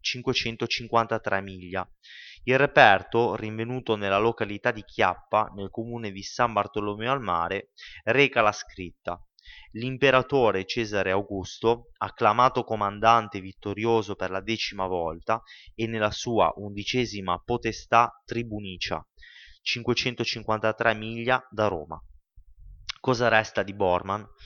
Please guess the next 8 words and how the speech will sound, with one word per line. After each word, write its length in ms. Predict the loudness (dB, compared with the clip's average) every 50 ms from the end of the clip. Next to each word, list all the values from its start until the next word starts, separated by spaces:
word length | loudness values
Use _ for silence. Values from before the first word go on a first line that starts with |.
| -20 -20 -20 -20 -20 -20 -20 -20 -20 -10 -2
Non 200 | 2 2 2 4
potendo 400 | 4 2 2 2 0 0 0 2
cancellare 600 | 2 0 0 0 -2 0 4 4 4 4 4 2
le 140 | 0 0 2
radici 800 | 2 0 0 -2 -4 -6 -6 -4 -4 -4 -6 -6 -6 -10 -12 -10
dell'antica 720 | -4 -4 0 0 0 -2 -2 -6 -8 -8 -6 -2 0 0
religiosità 760 | 0 -2 -6 -8 -8 -10 -8 -6 -6 -6 -8 -8 0 2 2
ligure, 640 | 2 2 -2 -6 -4 -2 0 0 0 0 -2 -4 -14